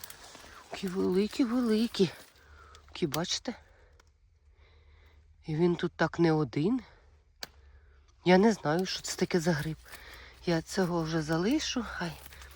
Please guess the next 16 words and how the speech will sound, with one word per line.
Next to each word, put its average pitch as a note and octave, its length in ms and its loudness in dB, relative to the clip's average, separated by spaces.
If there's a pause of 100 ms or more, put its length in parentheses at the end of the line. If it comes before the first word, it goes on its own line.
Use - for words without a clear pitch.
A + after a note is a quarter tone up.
(360)
Бачите, G3 360 0
там C#3+ 200 0
ще F3 320 0
один, F#3 300 4
а D#3+ 40 4
ось D#3+ 140 0
так E3 240 0
от C#3 60 -2
заховався D#3+ 580 2
ще - 300 -4
один. G3+ 320 0 (1120)
Дивина, G3 640 6 (220)
зима, E3 480 4 (1000)
а E3+ 80 0
гриби D#3 340 2
ростуть. - 560 -6